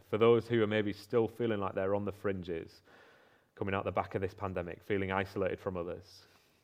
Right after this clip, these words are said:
God, would you draw them into community and friendship and family here in this church?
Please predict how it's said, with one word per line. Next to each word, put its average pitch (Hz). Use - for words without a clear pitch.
God, 110
would 98
you 101
draw 98
them 95
into 92
community 95
and 85
friendship 92
and 82
family 92
here 87
in 90
this 87
church? -